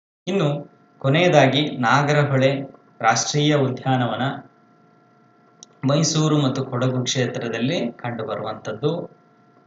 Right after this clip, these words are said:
ಹತ್ತೊಂಬತ್ತು ನೂರ ಎಪ್ಪತ್ನಾಲ್ಕು ರಲ್ಲಿ ಬಂದಂತದ್ದು, ಆರ್ನೂರ ನಲವತ್ಮೂರು ಚದರ ಕಿಲೋಮೀಟರ್ ಅನ್ನ ಹೊಂದಿರುವಂತದ್ದು. ಅತಿ ಹೆಚ್ಚು ಹೊಂದಿರುವಂತದ್ದು ಬಂಡೀಪುರ ಸ್ನೇಹಿತರೆ. ಬಂಡೀಪುರ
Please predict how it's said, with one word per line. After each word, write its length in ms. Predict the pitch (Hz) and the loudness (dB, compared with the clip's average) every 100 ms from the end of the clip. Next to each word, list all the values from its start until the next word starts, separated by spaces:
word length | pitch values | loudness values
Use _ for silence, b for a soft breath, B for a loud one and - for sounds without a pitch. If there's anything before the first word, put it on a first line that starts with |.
| - | -6
ಹತ್ತೊಂಬತ್ತು 500 | - 135 131 131 127 | 0 2 4 2 0
ನೂರ 80 | 110 | -2
ಎಪ್ಪತ್ನಾಲ್ಕು 1200 | 113 110 - 135 - 117 117 - 175 196 - - _ _ _ _ _ _ _ - 131 | -2 -4 -2 -2 0 -2 -2 -4 -2 -2 -2 -8 _ _ _ _ _ _ _ -8 -4
ರಲ್ಲಿ 180 | 117 110 | -4 -4
ಬಂದಂತದ್ದು, 960 | 117 117 117 - 113 139 180 - - - - | -4 -4 -6 -8 -8 -4 -4 -4 -12 -12 0
ಆರ್ನೂರ 500 | 123 135 139 143 143 | 2 4 2 4 4
ನಲವತ್ಮೂರು 680 | 123 113 120 - - 110 151 | 4 0 -4 -6 -8 -6 -6
ಚದರ 320 | 147 123 120 | -6 -6 -4
ಕಿಲೋಮೀಟರ್ 600 | 120 113 104 101 - - | -4 -6 -10 -10 -16 -18
ಅನ್ನ 160 | 104 - 170 - | -12 -10 -10 -10
ಹೊಂದಿರುವಂತದ್ದು. 680 | - - - - _ - | -14 -12 -12 -16 _ -12
ಅತಿ 140 | - 123 | -8 -6
ಹೆಚ್ಚು 440 | 131 127 - 151 | -4 -6 -4 0
ಹೊಂದಿರುವಂತದ್ದು 800 | 135 127 120 117 120 117 113 151 | 0 0 -2 -2 -4 -4 -4 -4
ಬಂಡೀಪುರ 640 | 147 120 117 123 117 107 107 | -4 -4 -2 -2 -2 -4 -8
ಸ್ನೇಹಿತರೆ. 540 | - - - - - - - - - - - _ - - 123 | -10 -14 -14 -18 -16 -18 -18 -20 -20 -20 -20 _ -18 -10 -4
ಬಂಡೀಪುರ 600 | 127 135 147 147 139 | -2 2 2 2 2